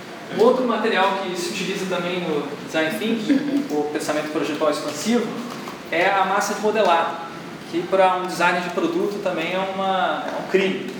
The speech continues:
né? Porque o designer de produto costuma trabalhar com, é, equipamentos mais avançados, né? Que permitem, que não deformam, assim, né? <laughs> Né? Então, é, a gente usa o,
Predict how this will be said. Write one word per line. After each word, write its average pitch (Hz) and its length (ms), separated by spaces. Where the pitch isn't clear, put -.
né? 156 160
Porque 165 200
o - 20
designer 165 300
de - 100
produto 175 420
costuma - 320
trabalhar 180 460
com, 214 80
é, 147 680
equipamentos 165 540
mais 190 680
avançados, 185 640
né? 160 100
Que - 80
permitem, 180 640
que 185 80
não 196 140
deformam, 190 640
assim, 147 220
né? 143 280
<laughs> - 540
Né? 160 540
Então, 214 560
é, 170 380
a - 20
gente 214 300
usa 220 320
o, 151 480